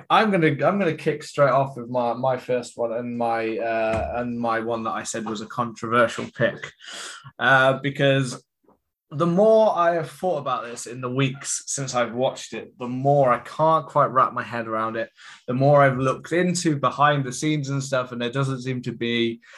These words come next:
some people say one thing and then some people say the other way it should be made. So, uh, the other intentions for the film, and, and, and you've got some of the greatest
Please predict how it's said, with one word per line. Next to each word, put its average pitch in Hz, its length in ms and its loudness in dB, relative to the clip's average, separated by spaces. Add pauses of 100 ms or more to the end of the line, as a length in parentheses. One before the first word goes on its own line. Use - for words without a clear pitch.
(220)
some 151 240 2
people 139 240 0
say 131 180 0
one 127 260 -2
thing 117 240 -4
and 110 80 -6
then 110 120 -6
some 120 180 -2
people 107 220 -6
say 113 180 -2
the 110 120 0
other 104 140 -6
way 107 140 -2
it - 80 -8
should 104 200 -12
be 110 80 -8
made. 104 300 -10 (380)
So, 151 200 4
uh, 147 340 6 (340)
the 147 140 4
other 135 240 2
intentions 131 600 -4
for 110 160 -12
the 104 120 -12
film, 107 300 -6
and, 110 160 -6
and, 131 200 -4
and 135 260 -6
you've 131 120 -2
got 123 160 0
some 139 120 -2
of - 40 0
the 127 80 0
greatest 131 480 0